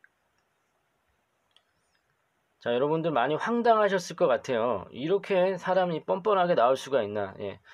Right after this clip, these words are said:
뭔가 그 배째라는 듯이 고개 빳빳이 세우고, 자, 그렇게 얘기했을 거예요.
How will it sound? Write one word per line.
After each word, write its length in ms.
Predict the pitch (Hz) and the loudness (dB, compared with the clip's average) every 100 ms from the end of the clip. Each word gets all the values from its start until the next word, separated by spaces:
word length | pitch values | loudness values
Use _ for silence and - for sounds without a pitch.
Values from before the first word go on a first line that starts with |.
| - - | -20 -16
뭔가 320 | - 135 143 - | -6 0 0 -2
그 140 | 110 | -10
배째라는 580 | - 131 - 180 180 160 | -12 -10 0 2 4 2
듯이 260 | 135 120 117 | -4 -6 -8
고개 320 | - 131 156 | -6 -4 -2
빳빳이 420 | 170 175 214 190 | -2 0 -2 -2
세우고, 680 | 170 156 120 107 104 170 175 _ _ - - - _ | -2 -2 -2 -4 -4 -6 -8 _ _ -20 -20 -20 _
자, 220 | - 101 - | -10 -10 -8
그렇게 280 | 120 135 | -12 -6
얘기했을 360 | 110 107 123 - | -6 -4 -10 -6
거예요. 400 | 131 107 95 98 | -2 -2 -4 -12